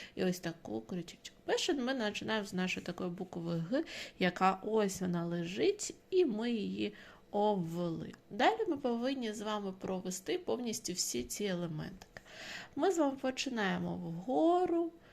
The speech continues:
е, провели, знову ще раз провели, опустилися донизу і пішли далі працювати.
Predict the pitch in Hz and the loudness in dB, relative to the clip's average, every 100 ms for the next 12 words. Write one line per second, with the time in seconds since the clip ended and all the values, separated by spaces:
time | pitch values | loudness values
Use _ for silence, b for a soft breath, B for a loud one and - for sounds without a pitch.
0 | B B B B 196 180 180 180 196 190 | B B B B 0 2 2 0 0 0
1 | 185 180 180 202 254 285 294 262 - 185 | 0 0 0 0 0 2 0 -2 0 0
2 | 180 185 185 - - - - - 220 233 | 0 0 -2 -4 -4 -4 -8 -6 -4 0
3 | 294 320 - 185 190 196 - - 214 190 | 2 2 2 -2 -4 -6 -6 -2 0 0
4 | 180 - 170 165 165 170 208 285 339 330 | -2 -2 -4 -2 -2 -2 0 2 2 0
5 | 302 294 B B B B - 339 392 285 | -4 -4 B B B B 0 4 4 2
6 | - 196 - 240 254 285 269 202 190 214 | 0 0 0 -2 0 2 2 0 -2 0
7 | 226 226 220 208 - 185 - - 170 165 | 2 0 0 -4 -4 -6 -4 -6 -4 -2
8 | 175 170 - - - | -2 0 -2 -6 -14